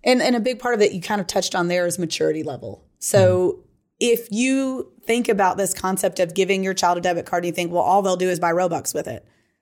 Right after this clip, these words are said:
Speaker 1: probably not ready for it.
Speaker 2: <laughs>
Speaker 1: Probably not ready for it. And then you've gotta ask yourself, "Are we gonna use a bank-based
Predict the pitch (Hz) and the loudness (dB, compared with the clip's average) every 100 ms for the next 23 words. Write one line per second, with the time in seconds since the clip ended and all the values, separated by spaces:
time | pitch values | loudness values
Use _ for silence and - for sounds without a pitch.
0 | _ _ _ _ - - 269 240 214 - | _ _ _ _ -4 0 2 4 2 0
1 | - - - - - _ _ _ 131 - | -4 -8 -12 -14 -14 _ _ _ -2 2
2 | 233 226 226 226 202 190 175 175 165 - | 4 4 2 2 2 2 2 0 -2 -4
3 | 80 - - - - _ 226 226 226 226 | -6 -8 -18 -20 -20 _ 0 2 2 0
4 | 226 214 202 214 - 196 190 190 190 190 | 2 2 2 0 0 0 0 0 0 0
5 | 185 175 170 165 175 175 - 185 180 175 | -2 0 0 0 -2 -2 -2 0 0 0
6 | - - | -2 -4